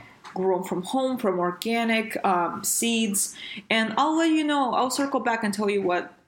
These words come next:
I think about that. But it's been, it's kind of, um, it's kind of, like, the most zero waste to do it, because a lot of catnip is packaged a lot of plastic, and I'm not into that. So I'm gonna try to grow,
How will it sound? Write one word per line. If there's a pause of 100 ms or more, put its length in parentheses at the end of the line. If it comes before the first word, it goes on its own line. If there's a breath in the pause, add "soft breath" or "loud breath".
(140)
I
think
about
that.
But
it's
been, (800)
it's
kind
of,
um, (1000 soft breath)
it's
kind
of,
like,
the
most (100)
zero
waste
to
do
it,
because
a
lot
of
catnip
is
packaged
a
lot
of
plastic,
and
I'm
not
into
that.
So
I'm
gonna
try
to (160)
grow,